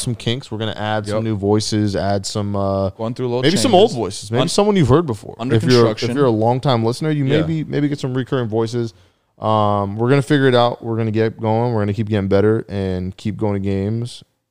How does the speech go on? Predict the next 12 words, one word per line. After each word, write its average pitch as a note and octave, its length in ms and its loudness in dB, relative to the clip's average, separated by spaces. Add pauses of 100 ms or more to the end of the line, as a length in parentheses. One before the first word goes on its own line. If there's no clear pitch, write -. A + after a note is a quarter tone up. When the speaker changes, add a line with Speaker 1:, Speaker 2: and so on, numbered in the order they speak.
Speaker 1:
and, F#2+ 500 -6
uh, G2 480 -6
keep A#2 180 -8
grinding. A2 360 -10 (560)
Speaker 2:
What A2+ 120 -2
we're A#2+ 160 2
not C#3 300 4
gonna F3 180 0
do F3+ 300 4
is A#2 240 0
s-, - 200 -6 (300)
stop - 640 -4